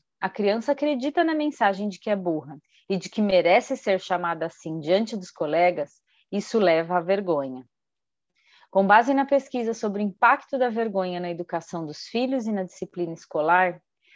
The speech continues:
acredito que ela costuma ser bem mais destrutiva do que a humilhação por dois motivos. Primeiro,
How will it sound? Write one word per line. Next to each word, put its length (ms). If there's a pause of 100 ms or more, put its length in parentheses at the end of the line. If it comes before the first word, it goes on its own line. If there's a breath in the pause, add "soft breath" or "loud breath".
acredito 560
que 80
ela 120
costuma 400
ser 220
bem 220
mais 360
destrutiva 800
do 140
que 100
a 120
humilhação 760 (120)
por 160
dois 280
motivos. 800 (680)
Primeiro, 560